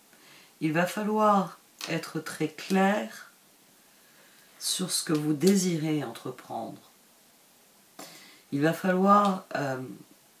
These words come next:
dire la vérité, communiquer de façon honnête, loyale, afin de, euh, de pouvoir aborder les changements que vous désirez, de mettre en œuvre ces changements.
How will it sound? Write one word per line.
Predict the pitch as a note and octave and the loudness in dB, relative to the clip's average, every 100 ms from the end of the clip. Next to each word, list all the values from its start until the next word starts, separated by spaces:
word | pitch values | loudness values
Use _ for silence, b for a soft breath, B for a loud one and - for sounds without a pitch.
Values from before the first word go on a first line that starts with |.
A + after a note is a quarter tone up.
| _ _ - | _ _ -14
dire | C3 E3+ G3 | -4 0 2
la | E3+ | 2
vérité, | D#3 D#3+ D3+ D#3 - G3+ | 2 2 0 -2 0 0
communiquer | G#3 F#3 E3 E3 E3 - E3 | 0 -2 0 0 -2 -2 -2
de | C#3+ | -2
façon | C#3 - C#3+ - D3 - | -6 -4 -4 -2 -4 -4
honnête, | C#3 D3 D#3 G3 - | -2 0 0 -2 -6
loyale, | D3+ D3 D3 C#3+ C#3+ F#3 G3+ - B B B B B B B | -2 2 2 4 2 0 -4 -10 B B B B B B B
afin | C#3+ D3+ - G3 G#3 | 4 4 4 2 2
de, | F3+ D3+ C#3 B B B B - | 4 2 2 B B B B -16
euh, | - - - - _ _ _ D3+ | -14 -12 -16 -18 _ _ _ -2
de | D3+ | -2
pouvoir | - E3+ F#3+ F3+ | -2 0 2 4
aborder | E3 D#3 D#3+ D#3+ D#3+ F#3 | 4 4 2 2 2 2
les | D#3 | 2
changements | - D#3+ D#3 D3+ F#3 | 0 -2 -2 -2 -2
que | D#3 | -2
vous | C3+ | -8
désirez, | C3 C3 B2 B2 B2 C3 - _ B B B - | -6 -6 -6 -10 -10 -10 -12 _ B B B -12
de | A#2+ | -4
mettre | D3 D3+ D3 | -2 -2 -6
en | C#3+ | -4
œuvre | C#3+ | -6
ces | D3 - | -8 -10
changements. | - - - B2 - | -10 -10 -10 -14 -16